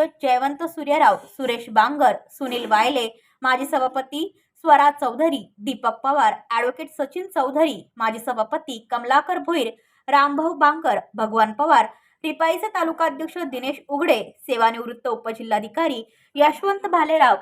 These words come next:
ॲडव्होकेट प्रमोद गोडांबे, भगवान भालेराव, पुंडलिक चंदने, मुकेश शिंदे, संजय बोरगे, अरुण ठाकरे, लक्ष्मण पवार, अनंत घागस, संतोष गायकर, शिवसेना तालुका प्रमुख संतोष विशे, नरेश म्हाडसे, देवेंद्र जाधव,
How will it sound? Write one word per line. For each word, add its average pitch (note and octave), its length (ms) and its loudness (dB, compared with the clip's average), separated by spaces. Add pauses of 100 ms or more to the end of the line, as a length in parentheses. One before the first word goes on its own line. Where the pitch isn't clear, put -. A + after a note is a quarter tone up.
(180)
ॲडव्होकेट B3 560 0
प्रमोद B3 400 -2
गोडांबे, A3+ 500 0 (380)
भगवान D#4 420 0
भालेराव, D4+ 460 4 (200)
पुंडलिक D#4+ 420 -4
चंदने, D4 460 -4 (260)
मुकेश B3 420 -4
शिंदे, E4 300 -2 (280)
संजय E4 360 0
बोरगे, E4 460 0 (160)
अरुण B3 260 0
ठाकरे, C#4 440 0 (120)
लक्ष्मण A#3 420 -6
पवार, C4+ 340 2 (180)
अनंत D4 340 -2
घागस, C#4+ 440 -6 (420)
संतोष F4 420 -4
गायकर, A#3 440 0 (320)
शिवसेना C4 480 -4
तालुका A3+ 320 -2
प्रमुख B3+ 380 -8
संतोष B3+ 440 -6
विशे, D4 340 -2 (220)
नरेश C#4+ 380 0
म्हाडसे, E4 440 -2 (180)
देवेंद्र A#3 380 -2
जाधव, A#3 420 0